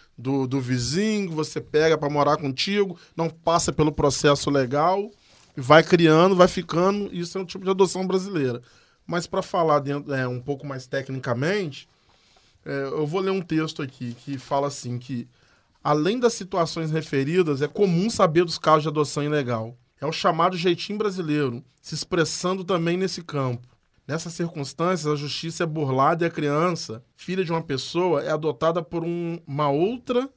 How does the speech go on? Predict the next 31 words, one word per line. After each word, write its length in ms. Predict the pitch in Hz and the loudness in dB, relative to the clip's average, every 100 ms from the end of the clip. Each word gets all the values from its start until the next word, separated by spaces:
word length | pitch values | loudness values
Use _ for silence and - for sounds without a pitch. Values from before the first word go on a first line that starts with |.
| _ | _
como 240 | - 180 170 | -8 -6 -6
filha 360 | - 180 185 | -6 -6 -4
natural. 640 | 185 190 214 151 131 123 131 _ - | -4 -4 -2 0 0 -4 -10 _ -12
Em 140 | 202 | -8
geral, 420 | 202 165 165 185 | -2 0 2 2
as 140 | 151 - | 0 -2
pessoas 400 | 151 - 170 165 | -4 -2 -4 0
que 80 | |
adotam 680 | 151 131 139 160 151 113 113 - | 0 2 2 2 0 -8 -12 -8
essa 280 | 131 127 131 | -8 -6 -6
postura 720 | 131 123 - 170 180 117 120 _ _ - | -6 -8 -6 0 0 0 -4 _ _ -4
têm 140 | 160 | 0
a 60 | 175 | 4
melhor 400 | 175 165 180 220 | 4 4 4 6
das 220 | 220 196 | 4 2
intenções 680 | 202 190 165 - 160 185 175 | 0 2 2 0 0 0 -2
e 40 | |
buscam 400 | 139 165 185 190 | -2 -2 0 2
apenas 640 | 165 165 185 233 233 233 - _ _ | 2 6 6 8 4 2 -8 _ _
acolher 480 | 165 175 185 160 202 | -2 8 8 12 12
uma 200 | 220 214 | 12 6
criança 400 | 214 180 185 196 | 6 6 8 6
abandonada, 800 | 170 185 180 139 127 120 117 - _ - | 4 4 6 6 4 2 -2 -10 _ 4
proporcionando-lhes 1120 | 147 - 180 - 170 147 175 202 151 139 143 | 4 6 4 6 4 6 6 6 4 4 2
uma 220 | 160 147 | 4 2
vida 280 | 131 175 170 | 2 2 2
digna. 600 | 120 151 131 113 110 127 _ _ - | 2 0 2 -2 -4 -10 _ _ -6
Esses 380 | 165 - 170 - | -4 -2 -2 0
casos, 500 | - 196 175 120 120 | 6 8 8 4 -4
quando 320 | - 147 139 | 0 2 4
descobertos, 880 | 127 - 120 120 165 143 123 - | 2 0 -2 6 8 8 2 -8